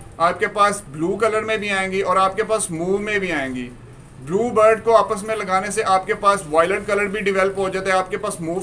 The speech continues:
color भी आ जाता है और आपके पास blue color भी आ जाता है। तो ये simple सी pairing है जिससे आप easily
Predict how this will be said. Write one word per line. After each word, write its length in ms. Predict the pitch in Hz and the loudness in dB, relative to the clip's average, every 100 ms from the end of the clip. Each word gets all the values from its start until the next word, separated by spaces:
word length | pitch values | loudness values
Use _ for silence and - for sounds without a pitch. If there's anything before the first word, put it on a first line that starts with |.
| 202 | -2
color 240 | 202 202 | 0 0
भी 100 | 202 | 0
आ 120 | 196 | 0
जाता 240 | 175 190 190 | 0 -2 -2
है 60 | |
और 100 | 185 185 | 0 0
आपके 240 | 180 202 | -2 -6
पास 220 | 202 185 151 | -6 -8 -6
blue 220 | 160 196 | 0 0
color 240 | 196 175 165 | 2 -2 -2
भी 120 | 160 | 0
आ 100 | 135 | 0
जाता 260 | 127 123 123 | -2 -8 -10
है। 120 | 113 - - - - - | -12 -14 -20 -20 -20 -8
तो 80 | 190 | -2
ये 160 | 208 226 | 2 2
simple 440 | - 208 208 233 | 0 -4 -2 -2
सी 120 | 233 | -2
pairing 340 | 214 196 202 202 | -2 0 0 -2
है 180 | 190 190 - 151 | -4 -6 -16 -8
जिससे 240 | 190 220 190 | -4 0 2
आप 200 | 190 190 | 0 0
easily 400 | 190 214 214 214 | -6 -4 -6 -6